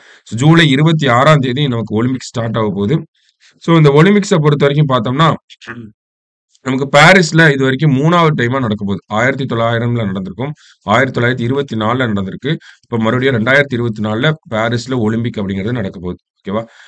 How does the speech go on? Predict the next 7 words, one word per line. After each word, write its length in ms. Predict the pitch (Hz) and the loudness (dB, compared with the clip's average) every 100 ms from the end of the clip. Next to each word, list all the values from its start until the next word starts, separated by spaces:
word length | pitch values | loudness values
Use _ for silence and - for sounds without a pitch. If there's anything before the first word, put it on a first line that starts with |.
| _ | _
இந்தியா 300 | 113 131 151 | -4 2 4
சார்பா 360 | 143 131 123 151 | 4 2 2 2
நூத்தி 300 | 135 151 113 | 2 0 -2
பதினேழு 360 | 117 110 107 95 | -2 -2 -2 -2
பேர் 140 | 123 113 | -4 -4
கலந்துக்க 280 | 107 107 107 | -4 -2 -4
போறாங்க. 320 | 95 98 98 | -4 -4 -4